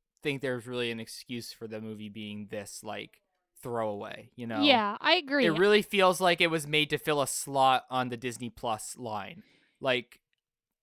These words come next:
Speaker 1: yeah.
Speaker 2: I think that's my biggest issue as well, is that I think this movie deserves more. And
Speaker 1: Mm-hmm.
Speaker 2: I think that, I don't think people were phoning it in in the acting,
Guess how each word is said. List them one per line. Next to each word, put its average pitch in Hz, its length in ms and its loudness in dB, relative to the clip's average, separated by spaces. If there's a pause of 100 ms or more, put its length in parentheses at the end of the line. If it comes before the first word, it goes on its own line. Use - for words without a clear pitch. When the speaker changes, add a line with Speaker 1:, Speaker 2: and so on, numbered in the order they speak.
Speaker 1:
yeah. 107 200 -6 (240)
Speaker 2:
I 349 120 2
think 440 220 -6
that's 349 200 0
my 302 140 0
biggest 262 320 -2
issue 240 280 -4
as 214 140 -4
well, 208 380 -4
is 262 220 -4
that 262 400 4
I 277 180 4
think 277 480 -6
this 254 280 -2
movie 240 540 -4 (100)
deserves 226 1080 -4 (180)
more. 220 540 -6 (520)
And 247 340 0
Speaker 1:
Mm-hmm. - 140 -8
Speaker 2:
I 254 100 4
think 269 420 -6
that, 233 460 4
I 277 100 2
don't 311 220 -2
think 311 220 -6
people 294 260 -4
were 247 340 2 (140)
phoning 254 380 0
it 226 100 -2
in 220 380 -2
in 208 80 -10
the 226 120 -14
acting, 226 600 -4